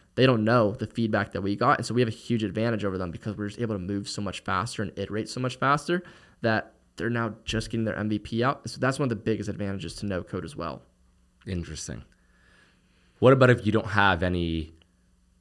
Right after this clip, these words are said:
Speaker 2: coding, like, project management experience, right? Like, for, for the
Speaker 1: Sure.
Speaker 2: person out there who wants to build their first SaaS, what,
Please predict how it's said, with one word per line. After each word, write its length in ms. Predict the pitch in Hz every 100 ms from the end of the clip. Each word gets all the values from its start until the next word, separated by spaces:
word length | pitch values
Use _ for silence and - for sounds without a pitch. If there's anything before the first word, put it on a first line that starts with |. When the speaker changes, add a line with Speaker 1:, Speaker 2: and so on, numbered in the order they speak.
| _ _ -
Speaker 2:
coding, 340 | - 110 101
like, 160 | 95 90
project 400 | - 95 87 -
management 440 | 90 85 82 78
experience, 580 | - - 90 71 71 - -
right? 240 | 90 80
Like, 180 | - 82
for, 400 | - 87 80 78 -
for 100 | 95
the 60 |
Speaker 1:
Sure. 100 | 127
Speaker 2:
person 140 | 117 98
out 120 | 87
there 100 | 87
who 80 | 87
wants 140 | 82
to 60 | -
build 160 | 87 85
their 100 | 82
first 300 | - 80 -
SaaS, 460 | 78 71 - -
what, 420 | - 92 85 -